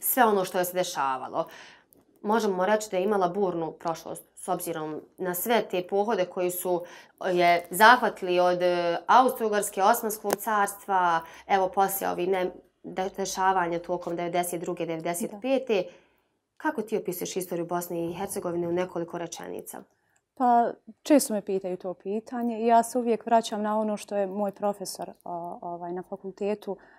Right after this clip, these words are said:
Speaker 2: emeritus Enver Imamović, e, govorio čak nedavno u jednoj emisiji, da naša Bosna i Hercegovina, lijepa naša država, zapravo jeste, ovaj,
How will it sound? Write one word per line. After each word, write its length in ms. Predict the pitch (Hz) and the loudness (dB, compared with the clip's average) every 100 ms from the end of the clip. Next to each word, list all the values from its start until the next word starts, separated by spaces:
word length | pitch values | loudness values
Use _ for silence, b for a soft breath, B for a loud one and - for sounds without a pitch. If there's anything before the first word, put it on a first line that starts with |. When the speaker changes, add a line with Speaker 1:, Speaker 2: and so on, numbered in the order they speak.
| b - | b -8
Speaker 2:
emeritus 680 | 185 185 185 - 185 - 185 | -4 -2 -4 -8 -12 -8 -4
Enver 280 | 180 170 | -4 -4
Imamović, 640 | 170 175 196 226 226 220 - | -6 -6 -6 -4 -4 -6 -4
e, 40 | 190 190 185 | -2 -2 0
govorio 400 | 202 208 226 208 | 0 2 0 -2
čak 320 | - 196 - | -4 -6 -4
nedavno 420 | 196 180 175 175 | -6 -4 -6 -6
u 60 | 175 | -6
jednoj 300 | 175 170 165 | -6 -6 -8
emisiji, 540 | 185 247 - 302 262 B B B B | -4 -4 -2 0 -2 B B B B
da 460 | 202 214 214 214 196 - | 0 4 4 4 0 -2
naša 560 | 220 233 - 233 202 - _ - | 0 0 0 0 0 -2 _ -4
Bosna 360 | 196 214 208 196 | 0 0 0 -4
i 40 | |
Hercegovina, 500 | 196 202 - 185 180 | -2 -2 -6 -6 -4
lijepa 320 | 190 180 165 | -2 -2 -6
naša 320 | 170 180 - | -10 -8 -8
država, 440 | 165 220 254 233 220 | -2 0 0 0 0
zapravo 440 | 220 220 220 202 | 0 0 0 0
jeste, 400 | 202 220 220 214 b b b b - | 0 -2 -2 -6 b b b b -2
ovaj, 440 | 190 190 190 | 0 2 2